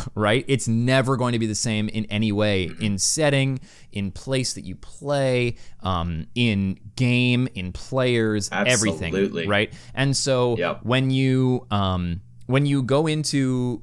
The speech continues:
Speaker 1: being a D M online as well, be creative. Take the ideas that we've had. If those help you, that's great. But if you have other ideas, try 'em out. Give it a go. Every D M is different. And just as I utilize these, like, online game,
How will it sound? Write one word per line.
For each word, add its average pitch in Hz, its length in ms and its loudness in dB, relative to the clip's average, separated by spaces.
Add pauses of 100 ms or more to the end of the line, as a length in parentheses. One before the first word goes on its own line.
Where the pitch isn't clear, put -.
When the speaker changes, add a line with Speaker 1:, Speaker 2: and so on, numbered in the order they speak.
(120)
Speaker 1:
being 120 280 0
a 104 40 -2
D 101 220 0
M 110 220 2
online 101 520 0
as 113 160 -4
well, 127 280 -2
be 226 160 -6
creative. 226 640 -4
Take 196 240 -4
the 196 100 -2
ideas 170 360 0
that 123 100 -6
we've 139 180 -4
had. 135 380 -2
If 104 160 -6
those 110 220 -2
help 110 280 -2
you, 160 260 -2
that's 139 220 -2
great. 113 480 -2
But 123 160 -4
if 117 160 -8
you 160 80 -2
have 165 160 -4
other 123 240 0
ideas, 110 520 0
try 190 340 -4
'em 196 100 2
out. 113 400 -2
Give 156 160 -2
it 220 40 0
a - 20 0
go. 117 380 0 (280)
Every 147 240 2
D 131 220 0
M 139 340 2
is 127 240 0
different. - 480 -4
And 110 300 2
just 131 240 -2
as 110 160 -2
I 123 400 -2 (1080)
utilize 135 480 2
these, 113 160 -6
like, 92 180 -10
online 117 540 0
game, 110 480 0